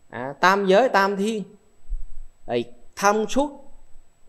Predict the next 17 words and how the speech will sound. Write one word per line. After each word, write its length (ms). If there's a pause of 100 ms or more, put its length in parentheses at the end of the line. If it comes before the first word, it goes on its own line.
danh 340
sắc, 200 (920)
à, 300 (1160)
thân 220
tâm 180
này, 120 (540)
Ngài 120
thông 180
suốt 240
tất 100 (100)
cả, 340 (120)
Ngài 160
thấy 300
thấu 260
triệt 200
tất 160
cả, 240